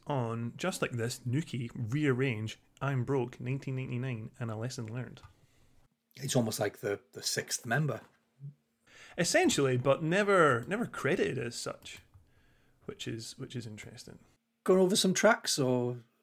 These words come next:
Speaker 2: 'cause I've,
Speaker 1: Well, we
Speaker 2: I've
Speaker 1: talked
Speaker 2: got,
Speaker 1: about,
Speaker 2: I've got something
Speaker 1: um,
Speaker 2: to say. <laughs>
Speaker 1: we talked about Faith earlier, so I'll
Speaker 2: Yes.
Speaker 1: just, I'll just, I'll just sort of pick up from how they sort of got,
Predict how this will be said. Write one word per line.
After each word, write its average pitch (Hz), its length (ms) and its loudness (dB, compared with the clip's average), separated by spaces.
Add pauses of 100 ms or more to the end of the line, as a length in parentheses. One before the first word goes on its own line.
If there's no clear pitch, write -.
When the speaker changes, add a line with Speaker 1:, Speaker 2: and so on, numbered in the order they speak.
(240)
Speaker 2:
'cause 135 100 -6
I've, 135 80 4
Speaker 1:
Well, 180 60 8
we 202 60 4
Speaker 2:
I've - 60 8
Speaker 1:
talked 254 160 8
Speaker 2:
got, 214 100 4
Speaker 1:
about, 170 140 6
Speaker 2:
I've 139 140 6
got - 140 6
something 139 180 4
Speaker 1:
um, 131 40 0
Speaker 2:
to 131 60 4
say. 127 220 0 (100)
<laughs> 135 80 2 (340)
Speaker 1:
we 165 120 0
talked - 180 0
about 151 140 0
Faith 143 340 0
earlier, - 460 -4 (1080)
so 127 140 0
I'll 120 60 8
Speaker 2:
Yes. 151 160 12
Speaker 1:
just, 95 120 2
I'll 156 60 4
just, 170 240 2
I'll 170 60 8
just 202 140 2
sort 131 100 4
of - 200 -12
pick - 260 0
up - 180 4
from 123 300 -4
how 131 240 0
they 120 120 0
sort 120 200 -4
of 120 140 -10
got, 120 260 0